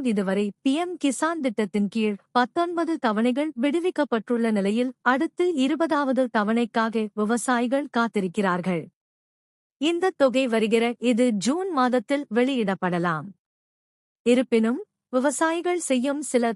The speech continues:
தவறுகளால் அவர்களுக்கு அடுத்த தவணை தொகை இரண்டாயிரம் ரூபாய் கிடைக்காமல் போகலாம். இருபதாவது தவணை தொகை உங்கள் கணக்கில்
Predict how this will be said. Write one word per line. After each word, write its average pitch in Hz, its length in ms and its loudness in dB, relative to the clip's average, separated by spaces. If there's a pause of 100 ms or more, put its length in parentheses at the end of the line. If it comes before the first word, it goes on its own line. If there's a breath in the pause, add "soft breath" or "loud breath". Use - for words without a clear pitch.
தவறுகளால் 226 680 0
அவர்களுக்கு 202 640 0 (120)
அடுத்த 277 520 0
தவணை 262 380 0
தொகை 226 360 2 (140)
இரண்டாயிரம் 285 640 0
ரூபாய் 214 460 0
கிடைக்காமல் 208 600 0
போகலாம். 180 560 0 (960)
இருபதாவது 339 800 0
தவணை 247 380 0
தொகை 220 380 0 (200)
உங்கள் 269 380 0
கணக்கில் 269 560 0